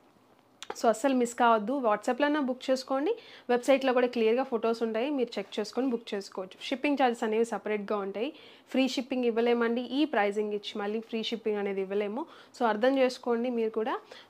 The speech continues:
So, బెస్ట్ ప్రైసింగ్ అయితే ఇస్తామన్నమాట. So, క్వాంటిటీతో తీసుకున్న వాళ్ళకి షిప్పింగ్ అనేది ఇబ్బంది కాకూడదని చెప్పేసి మేము ఫ్రీ షిప్పింగ్ అనేది ఇవ్వము.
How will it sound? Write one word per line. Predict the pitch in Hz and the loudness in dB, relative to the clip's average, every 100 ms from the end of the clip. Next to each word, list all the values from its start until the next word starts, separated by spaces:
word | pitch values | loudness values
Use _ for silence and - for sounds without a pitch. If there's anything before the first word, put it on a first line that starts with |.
| - | -4
So, | 214 | -2
బెస్ట్ | 190 226 233 285 | 2 0 0 2
ప్రైసింగ్ | 262 240 247 247 | 6 6 6 2
అయితే | 220 220 | 2 2
ఇస్తామన్నమాట. | 220 226 208 208 202 196 262 | 0 -2 -2 -2 -4 -2 0
So, | 330 - | 0 -4
క్వాంటిటీతో | 226 226 226 269 311 330 320 | -2 2 4 4 4 2 2
తీసుకున్న | 277 262 - 240 | -2 -2 -2 0
వాళ్ళకి | 226 214 214 269 311 | 2 2 0 -2 -4
షిప్పింగ్ | 277 240 220 240 | -4 -6 -4 0
అనేది | 226 220 | 0 2
ఇబ్బంది | 202 208 254 262 | 2 2 2 2
కాకూడదని | 202 202 214 208 196 | 2 2 0 -2 -4
చెప్పేసి | 190 202 202 | -4 -8 -4
మేము | 240 208 | -2 0
ఫ్రీ | 208 208 | 0 -2
షిప్పింగ్ | 226 220 208 | -2 -2 -4
అనేది | 196 190 185 | -4 -6 -8
ఇవ్వము. | 180 202 226 | -6 -4 -4